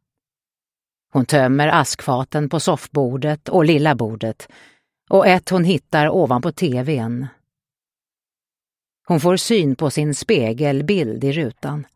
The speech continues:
Men varelsen hon ser där stämmer inte med den bild av sig själv som hon hållit fast vid. En bild som inte på långa vägar liknar det där svettiga åbäket i linne och shorts,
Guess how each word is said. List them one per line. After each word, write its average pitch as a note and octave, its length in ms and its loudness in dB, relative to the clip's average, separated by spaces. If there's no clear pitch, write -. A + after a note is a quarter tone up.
Men F#3 260 4
varelsen G3 580 4
hon D#3+ 140 2
ser D#3+ 360 2
där B2 320 2
stämmer F#3 460 0
inte C3+ 320 -2
med C3+ 120 0
den C#3+ 260 2
bild E3 340 0
av D3+ 100 0
sig C3+ 180 -2
själv A2+ 380 -2
som B2+ 280 -2
hon C3+ 160 0
hållit C#3+ 300 -2
fast - 400 -6
vid. C#3+ 240 -8
En G3 220 4
bild B2+ 400 2
som E3 200 0
inte D3 180 0
på D#3+ 120 2
långa D#3+ 540 4
vägar B2 800 0
liknar C#3 560 0
det D3+ 100 2
där A#2+ 260 2
svettiga C#3 640 -2
åbäket C3 920 -4
i A2 120 -4
linne A#2+ 540 -2
och A2 180 -6
shorts, - 600 -8